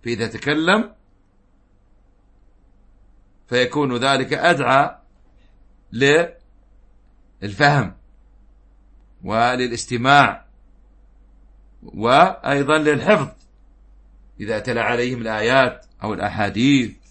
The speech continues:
أو أيضا من أقوال السلف وأئمة الإسلام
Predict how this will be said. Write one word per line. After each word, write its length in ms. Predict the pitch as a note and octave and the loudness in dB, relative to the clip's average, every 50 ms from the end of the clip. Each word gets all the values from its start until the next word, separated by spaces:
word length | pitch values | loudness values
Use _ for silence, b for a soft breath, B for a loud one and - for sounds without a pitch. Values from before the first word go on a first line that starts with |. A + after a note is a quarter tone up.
| _ _ _ _ _ _ _ _ - | _ _ _ _ _ _ _ _ -2
أو 180 | B2+ C3+ B2 G#2 | -2 0 0 0
أيضا 220 | A#2 B2+ A#2 B2 | -2 -2 -2 -2
من 140 | A#2+ A#2 A2 | -4 -4 -6
أقوال 300 | A2 - G#2 A2+ A#2 A2+ | -6 -4 0 0 0 0
السلف 420 | G#2 G2 - - A#2+ A#2+ B2+ A#2+ A#2 | 0 -4 -6 -6 -4 -4 -4 -4 -4
وأئمة 420 | A#2 G2+ G#2 A2+ A#2 A#2 A2+ A2 - | -6 -4 -4 -4 -4 -6 -6 -6 -6
الإسلام 640 | G#2 G2+ G2+ - G#2 A2+ B2 C3+ C#3 C3 G#2 F2+ | -8 -8 -8 -6 -4 -2 0 2 2 0 0 -4